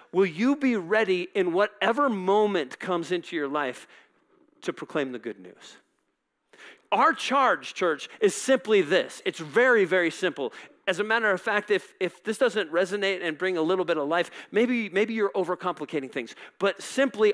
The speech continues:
our role, if you've asked Jesus into your heart, our role as a believer is to simply proclaim the good news. And whatever we do, it's to proclaim the good news.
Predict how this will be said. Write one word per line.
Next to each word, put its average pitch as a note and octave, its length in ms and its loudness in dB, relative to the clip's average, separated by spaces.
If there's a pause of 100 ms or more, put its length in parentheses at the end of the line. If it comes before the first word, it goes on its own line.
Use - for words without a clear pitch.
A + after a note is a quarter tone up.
(100)
our A3 260 2
role, A3 300 2
if D#3+ 100 -4
you've G#3+ 160 -8
asked G#3+ 220 -2
Jesus F#3 300 -8
into F#3 100 -8
your D#3+ 80 -4
heart, F#3+ 240 -2 (240)
our B3 340 2
role A#3 240 4
as G3 120 2
a G3 40 0
believer F#3+ 440 2
is E3 140 -4
to D#3+ 120 -10
simply G3+ 420 -2
proclaim G3+ 640 -2 (260)
the E3 100 2
good D3 260 -4
news. G#2 440 -14 (1120)
And A#3 120 6
whatever E4 460 6
we D4+ 160 4
do, G3+ 320 2 (160)
it's - 200 0
to G#3 100 -2
proclaim G#3 440 0
the F#3+ 60 2
good F3+ 300 0
news. - 580 -10